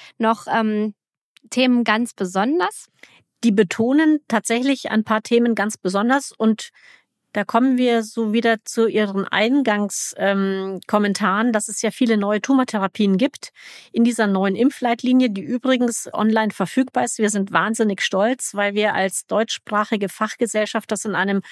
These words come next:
Speaker 2: hochrangigen internationalen Journal publizieren konnten. Wir erhoffen uns damit auch eine gute Information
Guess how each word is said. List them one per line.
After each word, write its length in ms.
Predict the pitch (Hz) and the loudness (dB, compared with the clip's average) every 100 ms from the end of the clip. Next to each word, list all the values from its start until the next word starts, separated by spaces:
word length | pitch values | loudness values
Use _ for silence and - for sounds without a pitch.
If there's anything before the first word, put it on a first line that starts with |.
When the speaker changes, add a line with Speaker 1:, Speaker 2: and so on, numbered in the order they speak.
| - - - | -18 -10 -2
Speaker 2:
hochrangigen 920 | 226 - 202 185 180 185 _ 190 185 | -2 0 -2 2 0 -2 _ 0 0
internationalen 880 | - 247 285 254 - 240 214 208 214 | 0 0 2 0 -2 -2 0 -2 -2
Journal 680 | 208 196 190 185 190 190 - | 0 0 0 0 -2 -4 -10
publizieren 560 | - 185 185 - 233 269 | -4 -2 -2 2 2 2
konnten. 540 | - 233 254 254 247 - - - _ | 0 0 2 0 0 -4 -18 -20 _
Wir 180 | 196 196 | -2 0
erhoffen 500 | 165 180 233 - 202 | 0 0 -2 0 -2
uns 240 | 202 - | -2 -2
damit 340 | 190 214 214 | 0 0 0
auch 320 | - 185 190 - | 0 0 0 -2
eine 140 | 180 | 0
gute 240 | 240 254 | 2 2
Information 840 | 214 208 214 196 196 - 214 220 | 2 2 0 -2 -4 -4 0 0